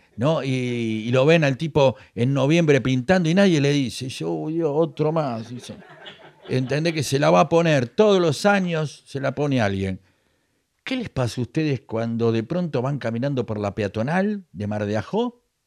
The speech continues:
o la de San Bernardo? Y alguien viene y les dice, "Pasen acá", y les da un volante para comer en un lugar.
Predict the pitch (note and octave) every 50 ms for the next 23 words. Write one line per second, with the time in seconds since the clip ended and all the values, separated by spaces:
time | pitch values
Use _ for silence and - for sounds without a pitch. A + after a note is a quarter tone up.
0 | _ _ _ _ _ _ _ _ _ _ _ _ _ - G#2+ G#2 G#2 G#2 G2+ G2
1 | G2 G2 F#2+ F#2+ F#2+ G2 F#2 F#2 F#2 G2 F#2 F#2 - A2 A2+ A#2+ C3+ C#3+ F#3+ A#3
2 | B3+ C4 B3+ A#3 A3+ A3 - _ _ _ _ _ _ _ _ _ _ _ _ _
3 | _ _ _ _ _ _ _ _ _ _ _ _ _ _ _ _ _ _ _ _
4 | _ _ _ _ _ _ C#3+ B2 C3+ D#3+ F3 D#3+ C#3+ C#3 C3 B2 B2+ B2+ C3+ D#3+
5 | E3+ F3 E3 D#3 C#3 B2+ A#2+ A2+ A2 A2 A2 A#2 A#2+ C#3+ C3 - - - A#2+ A2
6 | G#2 _ - _ _ _ _ _ _ _ _ _ _ _ _ _ - G#3 G#3 G#3
7 | E3+ - - F3+ F3 E3+ E3+ C#3 - G3 F#3 D3 C#3 C#3 C#3 D#3 E3 E3+ D#3+ D3+
8 | D3 C#3+ D#3 E3 C#3 E3 C#3+ C#3+ B2 C3+ C3+ B2 A2 C3+ C#3+ C#3+ C#3 C3+ C3+ C3+
9 | C3 B2 A#2+ A2 F#2+ E2 D#2 D#2 -